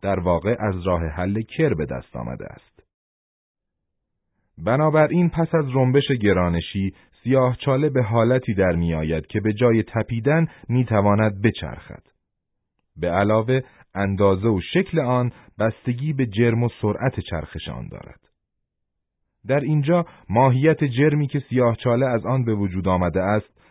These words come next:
نقشی ندارد. نتیجهٔ به دست آمده را بدین صورت بیان می‌کنند که هر سیاهچاله‌ای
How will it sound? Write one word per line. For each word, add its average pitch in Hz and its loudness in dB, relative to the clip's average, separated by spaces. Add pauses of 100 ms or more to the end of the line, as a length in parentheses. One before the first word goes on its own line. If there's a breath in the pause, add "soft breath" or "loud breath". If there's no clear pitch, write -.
(120 soft breath)
نقشی 113 -4
ندارد. 71 -6 (600 soft breath)
نتیجهٔ 113 0
به 120 2
دست 107 0
آمده 104 2
را 92 2
بدین 110 0
صورت 117 -2
بیان 98 0
می‌کنند 82 -4 (240 soft breath)
که 131 -4
هر 156 -4 (100)
سیاهچاله‌ای 113 0